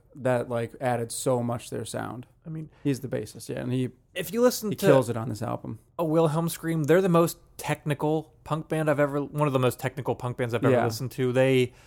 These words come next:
Speaker 2: they don't really do too much in the way of time signature things, but they, they throw in some weird things here and there.
Speaker 1: Yeah.
Speaker 2: The guitar playing is phenomenal.
Speaker 1: Mm-hmm.
Speaker 2: Uh, the drumming is insane. He's a good singer and, uh, obviously whatnot.
Speaker 1: Yeah.
Speaker 2: Uh, but the bass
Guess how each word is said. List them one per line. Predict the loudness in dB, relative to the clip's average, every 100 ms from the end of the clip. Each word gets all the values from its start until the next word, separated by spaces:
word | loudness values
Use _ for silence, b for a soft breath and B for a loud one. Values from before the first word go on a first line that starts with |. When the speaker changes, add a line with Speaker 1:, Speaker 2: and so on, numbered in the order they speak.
| b 2
Speaker 2:
they | 4 4 0 _ _ _ _ _ 2
don't | 4 4
really | 2
do | 2
too | -2
much | -2 -2
in | 0
the |
way | 0
of | 0
time | -2 -4
signature | -4 -6 -6 -4
things, | -4 -4
but | -2 2
they, | 2 0 4
they | 4
throw | 4 6 6
in | 4
some | 0 2
weird | 2 2
things | -2
here | 0 0
and | 2
there. | 2 0 0 0
Speaker 1:
Yeah. | 2 0 -6 -2
Speaker 2:
The | 0
guitar | 2 6 6
playing | 6 0 2 0 0
is | 0 -2 -4 _ _ _ _ _ _
phenomenal. | -8 0 2 2 2 0 -2 -6 _ b b -8
Speaker 1:
Mm-hmm. | -6 -6 -6
Speaker 2:
Uh, | -6 -4
the | -4
drumming | 4 4 4 2
is | 0 -2
insane. | -6 -4 -2 -2 -2 -4 -8 -12
He's | -18
a | -6
good | -4 -4
singer | -6 -6 -6
and, | -8
uh, | -8 -10 -8
obviously | -8 -8 -10 -12
whatnot. | -10 -10 -10 _ -4
Speaker 1:
Yeah. | -4 -4 -4
Speaker 2:
Uh, | -2
but | 2 0 0
the | -2
bass | 4 4 4 0